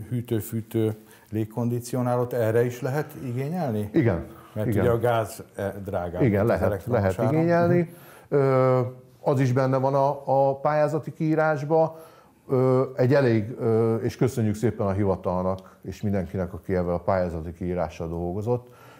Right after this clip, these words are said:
Speaker 2: Ö, én úgy gondolom, hogy, hogy, ö, nagyon jól össze van rakva ez a pályázati kiírás.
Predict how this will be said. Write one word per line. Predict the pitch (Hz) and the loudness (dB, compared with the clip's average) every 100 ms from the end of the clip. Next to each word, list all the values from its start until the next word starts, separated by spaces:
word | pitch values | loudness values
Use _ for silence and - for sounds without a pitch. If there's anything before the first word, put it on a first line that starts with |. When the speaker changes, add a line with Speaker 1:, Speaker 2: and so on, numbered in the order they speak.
| - | -2
Speaker 2:
Ö, | 113 110 | 2 4
én | 110 - 113 113 | 2 2 2 4
úgy | 120 104 | 4 4
gondolom, | 113 113 110 104 107 107 95 | 2 2 2 2 2 -2 0
hogy, | 98 98 98 92 87 - - - - _ | 2 4 2 0 -4 -14 -20 -20 -20 _
hogy, | 101 95 95 95 92 92 | -2 2 2 2 0 0
ö, | 95 95 92 92 95 - | 2 2 2 2 0 -2
nagyon | 110 123 117 | 0 2 4
jól | 117 117 | 4 4
össze | 123 120 143 | 0 0 0
van | 139 | 0
rakva | 139 139 | -2 -2
ez | 139 | -6
a | 139 | -4
pályázati | 135 131 131 127 | -2 -2 -2 -4
kiírás. | 123 123 120 113 113 - | -4 -2 0 0 -4 -10